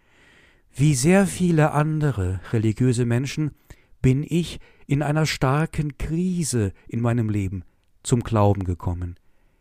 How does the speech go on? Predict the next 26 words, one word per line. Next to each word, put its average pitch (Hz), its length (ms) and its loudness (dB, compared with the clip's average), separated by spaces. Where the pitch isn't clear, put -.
Ich - 180 0
habe 147 140 2
euch 147 120 2
mal 147 140 2
davon 143 300 0
erzählt. 131 500 -6
Weil 147 340 6
ich 156 220 2
erfahren 165 560 4
habe, 127 420 2
dass 151 300 4
da 139 260 4
mitten 175 440 2
im 139 200 2
Leiden 143 580 4
eine 160 240 4
große 208 500 4
Kraft 185 460 2
lebendig 151 500 4
ist. - 320 -8
Und 220 460 8
mit 202 300 4
dieser 185 420 6
großen 214 500 8
Kraft - 440 0
gelingt 226 560 6